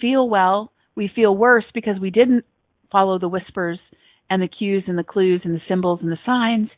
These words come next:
So we go buy another product, and we go put on another layer of makeup, or we go buy a different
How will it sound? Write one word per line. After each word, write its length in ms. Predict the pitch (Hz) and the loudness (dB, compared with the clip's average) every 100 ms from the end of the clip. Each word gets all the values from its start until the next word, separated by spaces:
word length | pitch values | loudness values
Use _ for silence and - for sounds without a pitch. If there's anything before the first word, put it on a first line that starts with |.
| _ _ _ _ _ _ - | _ _ _ _ _ _ -2
So 80 | 240 | 0
we 160 | 240 | 2
go 320 | 233 226 233 226 | 2 2 2 2
buy 240 | 190 190 | 2 2
another 320 | 190 180 170 | 0 -2 -4
product, 520 | 165 151 131 131 - _ _ _ _ _ _ _ | -6 -4 -4 -6 -12 _ _ _ _ _ _ _
and 140 | - 208 | -4 0
we 100 | 220 | 2
go 220 | 240 240 | 4 2
put 200 | 240 226 | 2 0
on 180 | 208 208 | 2 2
another 320 | 196 190 190 | 0 0 0
layer 320 | 185 180 180 | 0 0 0
of 140 | 175 156 | -2 -4
makeup, 480 | 131 - 127 127 | -8 -6 -8 -6
or 80 | 147 | -8
we 140 | 151 180 | -6 0
go 200 | 220 220 | 2 4
buy 240 | 220 220 | 4 4
a 80 | 226 | 2
different 320 | 226 220 202 | -2 -8 -8